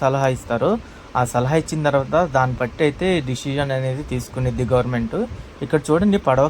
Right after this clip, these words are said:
కై-, పైకి ఎలా తేలుతుందో. ఇక్కడ మూడు పడవ-, పడవలు పక్కన అరవై ఏడో గేట్ దగ్గర అయితే ఆగిపోయి అయితే ఉన్నాయి. ఆ వీటి వల్ల కూడా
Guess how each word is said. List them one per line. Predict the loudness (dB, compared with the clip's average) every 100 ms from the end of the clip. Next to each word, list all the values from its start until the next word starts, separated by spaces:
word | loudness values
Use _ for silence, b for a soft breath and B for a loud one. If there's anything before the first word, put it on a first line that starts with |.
| 2
కై-, | -2 0
పైకి | -2 0 2
ఎలా | 0 0
తేలుతుందో. | -2 -2 -4 -4 -2 -4 -6 -16 -18 -18 -18 -20 -20 -18 -16 -14 -14
ఇక్కడ | 2 4 4
మూడు | 2 2 4
పడవ-, | 4 4 0 0
పడవలు | 2 4 4 2 0
పక్కన | 0 0 2
అరవై | 2 2
ఏడో | 2 0 0
గేట్ | -2 -2
దగ్గర | -4 -2 -2
అయితే | 0 0 2 2
ఆగిపోయి | 0 0 0 0
అయితే | 0 -2
ఉన్నాయి. | 0 -2 0 0 -2 B B 2
ఆ | 2 2
వీటి | 0 2 2
వల్ల | 2 2 0
కూడా | 2 4